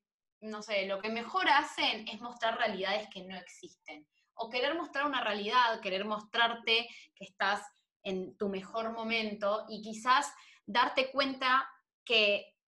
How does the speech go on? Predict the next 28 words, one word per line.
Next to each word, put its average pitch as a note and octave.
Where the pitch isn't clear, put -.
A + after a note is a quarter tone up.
los A#3
perfiles C#4+
que G#3
no A3+
encajan B3
mucho A3+
con F#3
esas G3+
realidades F#3
así F#3
súper F#3
felices G#3
son B3
los B3+
que A3
quizás A3+
muestran A3
perfiles G3+
un F#3
poco G3
más F3+
reales. E3
Esto D4+
puede C4
ser B3
lo A#3
más A3
básico A3+